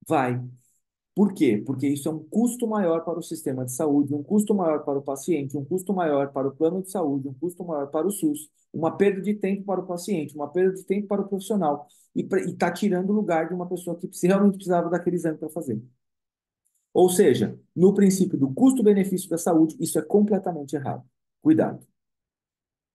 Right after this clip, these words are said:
Quais são as consequências do overtreatment? Pelo gasto de tempo e dinheiro nas intervenções que não geram nenhum benefício real pro paciente,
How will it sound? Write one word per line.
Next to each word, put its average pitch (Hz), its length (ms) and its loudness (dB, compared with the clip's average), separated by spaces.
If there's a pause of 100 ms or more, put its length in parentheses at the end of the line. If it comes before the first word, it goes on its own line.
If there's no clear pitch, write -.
(920)
Quais 240 240 6
são 220 160 4
as 185 120 0
consequências 208 1000 4
do 175 120 4
overtreatment? 165 680 2 (2500)
Pelo 247 280 6
gasto 247 440 2
de 208 120 2
tempo 208 600 0
e 196 140 2
dinheiro 185 480 4
nas 156 240 -4
intervenções 170 720 -4
que 165 120 -4
não 190 280 2
geram 170 480 0
nenhum 185 500 2
benefício 190 600 0
real 156 360 0
pro 143 100 -10
paciente, 123 720 -6